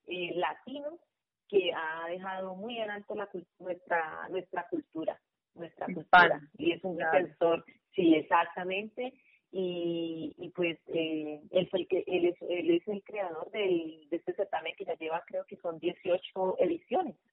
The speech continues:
Speaker 2: Wow. No, y muy merecido,
Speaker 1: Ujú.
Speaker 2: muy merecido, Pilar, porque, eh, es un libro que, pues,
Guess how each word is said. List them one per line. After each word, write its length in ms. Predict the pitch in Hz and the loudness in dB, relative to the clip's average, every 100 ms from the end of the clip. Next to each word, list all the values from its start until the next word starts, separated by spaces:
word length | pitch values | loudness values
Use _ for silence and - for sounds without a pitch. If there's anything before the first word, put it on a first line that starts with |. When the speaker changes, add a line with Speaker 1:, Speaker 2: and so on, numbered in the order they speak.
| _ - | _ -8
Speaker 2:
Wow. 640 | 170 180 190 180 165 156 _ - - - _ | 4 8 10 10 6 0 _ -18 -18 -20 _
No, 200 | 202 214 | 10 10
y 40 | |
muy 140 | 214 196 | 10 4
merecido, 720 | 196 202 214 190 185 190 190 | 4 6 4 2 0 0 2
Speaker 1:
Ujú. 200 | 185 185 | 0 -2
Speaker 2:
muy 120 | 202 | -2
merecido, 560 | 214 226 233 208 202 202 | 2 4 4 4 4 4
Pilar, 340 | 214 190 185 | 8 8 8
porque, 460 | 202 - 220 214 196 _ _ - - _ _ | -4 -8 -4 -4 -4 _ _ -18 -18 _ _
eh, 580 | 214 196 190 190 180 - | 2 4 4 2 2 0
es 160 | 180 | -2
un 140 | 214 220 | 0 4
libro 400 | 233 226 220 226 _ _ _ _ | 6 6 4 0 _ _ _ _
que, 100 | - | -10
pues, 260 | 190 190 180 | -4 -2 -2